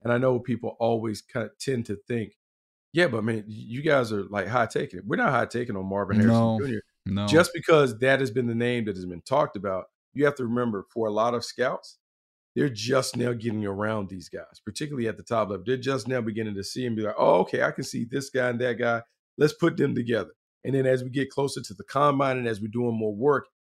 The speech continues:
Speaker 1: now let's separate them. So it's not, quote unquote, unanimous that Marvin
Speaker 2: Mm-hmm.
Speaker 1: Harrison Junior is going to be wide receiver one. Let's continue to get down the process and see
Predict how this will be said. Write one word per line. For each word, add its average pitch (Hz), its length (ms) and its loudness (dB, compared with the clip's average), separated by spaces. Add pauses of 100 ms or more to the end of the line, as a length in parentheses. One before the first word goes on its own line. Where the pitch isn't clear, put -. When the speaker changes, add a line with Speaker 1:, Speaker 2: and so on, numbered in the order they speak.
(140)
Speaker 1:
now 147 220 4
let's 123 300 0
separate 107 460 -2
them. 87 120 -14 (420)
So 123 520 4 (360)
it's 117 160 -4
not, 147 320 2 (500)
quote 131 140 0
unquote, 117 360 -4 (120)
unanimous 120 800 -2 (260)
that 104 120 -4
Marvin 113 300 2
Speaker 2:
Mm-hmm. 113 80 2
Speaker 1:
Harrison 107 320 -4
Junior 110 360 -4
is 110 160 -8
going 113 220 -4
to 104 60 -4
be 104 160 -4
wide 101 240 -2
receiver 98 440 -8
one. 95 280 -6 (380)
Let's - 100 -8
continue 311 400 -2
to 294 60 -2
get - 200 -4
down - 200 0
the - 60 -2
process 110 840 -2 (460)
and 110 120 -2
see 123 520 -2